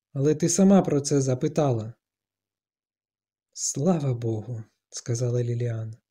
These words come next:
«Я думала вже, що мама знайшла це ім'я в якійсь книжці. Вона так багато читала».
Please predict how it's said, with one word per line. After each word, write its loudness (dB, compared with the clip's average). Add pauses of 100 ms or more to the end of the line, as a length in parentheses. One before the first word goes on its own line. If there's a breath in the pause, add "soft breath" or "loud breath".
(500)
«Я -2
думала 4
вже, -2
що 0 (400 loud breath)
мама 2
знайшла -2
це 2
ім'я 4
в 2
якійсь -2
книжці. -2 (720)
Вона 0
так -2
багато -4
читала». -6